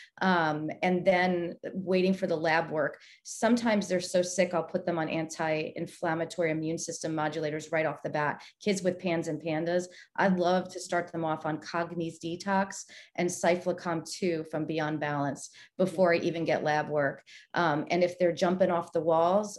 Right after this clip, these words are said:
um, lithium orotate, uh, right off the bat, so we can settle them down, and maybe some L-theanine to calm them. So the first thing I like to do is just give them some peace.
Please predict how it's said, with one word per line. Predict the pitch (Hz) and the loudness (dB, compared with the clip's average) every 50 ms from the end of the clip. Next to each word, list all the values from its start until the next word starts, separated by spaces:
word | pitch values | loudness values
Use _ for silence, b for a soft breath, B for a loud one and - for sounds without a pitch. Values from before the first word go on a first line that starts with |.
| - | -6
um, | - 165 156 151 147 147 - 165 | -4 -2 0 -2 -2 -2 0 0
lithium | 180 180 180 185 165 165 | 0 0 0 0 -2 0
orotate, | 156 135 151 160 156 151 - - 156 147 143 131 - - _ B B B B B B - | 0 0 0 0 -2 -2 -2 -2 -2 0 0 -2 -4 -6 _ B B B B B B -4
uh, | 170 160 151 147 | -2 -2 0 4
right | 175 170 165 165 | 4 6 6 6
off | 151 156 - | 4 2 0
the | - 151 | -2 -2
bat, | 156 143 135 127 - - - | 0 0 2 2 0 -2 -4
so | - - 175 160 | -4 -2 -2 -2
we | 160 | -2
can | - 160 151 | -2 -4 -4
settle | - - 170 160 160 156 | -2 0 0 0 0 0
them | 165 156 151 | 0 -2 0
down, | 156 151 147 143 143 143 143 143 B B B B B _ | 0 0 0 0 0 -2 -4 -6 B B B B B _
and | - 185 180 | 0 2 2
maybe | 175 165 170 165 | 2 2 0 0
some | - 185 175 | -2 -2 0
L-theanine | - - 156 160 - - - 165 160 160 160 151 147 151 | 0 0 -2 -2 -4 -4 -4 -2 0 0 0 -2 -2 -4
to | - 185 | -8 -10
calm | - - - - 151 151 151 151 | -12 -10 -6 -4 -4 -4 -4 -4
them. | 147 - 104 123 120 | -6 -6 -6 -6 -6
So | - - | -6 -6
the | 160 160 | -8 -8
first | - - 202 202 190 196 | -6 -2 0 0 0 0
thing | 214 202 185 | 0 0 2
I | 165 | 2
like | 165 165 - | 0 0 -2
to | 175 | -4
do | 165 165 165 156 | -4 -2 -2 -2
is | 151 - | -2 -4
just | 160 - - | -6 -6 -4
give | - 185 180 | -4 -2 2
them | 196 190 | 2 2
some | 175 - 175 156 143 - | 2 0 -4 -6 -6 -8
peace. | - - - - 170 147 92 - - - - - | -12 -12 -6 -4 -4 -4 -4 -6 -8 -12 -14 -14